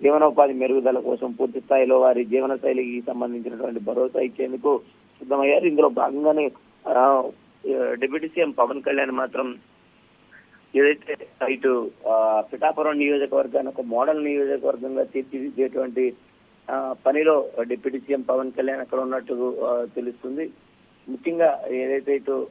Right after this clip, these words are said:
డిప్యూటీ సీఎంగా బాధ్యతలు చేపట్టినటువంటి తర్వాత పిఠాపురం నియోజకవర్గాన్ని మాత్రం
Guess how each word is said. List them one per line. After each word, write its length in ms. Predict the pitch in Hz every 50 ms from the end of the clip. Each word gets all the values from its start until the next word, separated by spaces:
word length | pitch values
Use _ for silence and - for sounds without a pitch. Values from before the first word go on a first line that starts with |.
| -
డిప్యూటీ 420 | 123 120 117 120 - - 143 147 147
సీఎంగా 400 | _ - 147 143 139 131 139 135
బాధ్యతలు 520 | 117 113 120 123 117 139 135 131 135 135
చేపట్టినటువంటి 760 | 123 - 139 123 - 127 113 113 120 120 - 127 127 120 117
తర్వాత 580 | - 120 120 123 123 120 - - 123 120 - -
పిఠాపురం 540 | 113 - 139 135 120 139 135 135 135 131
నియోజకవర్గాన్ని 840 | 127 127 127 131 131 127 127 120 127 127 127 120 113 127 127 123 123
మాత్రం 360 | 123 123 120 120 123 123 120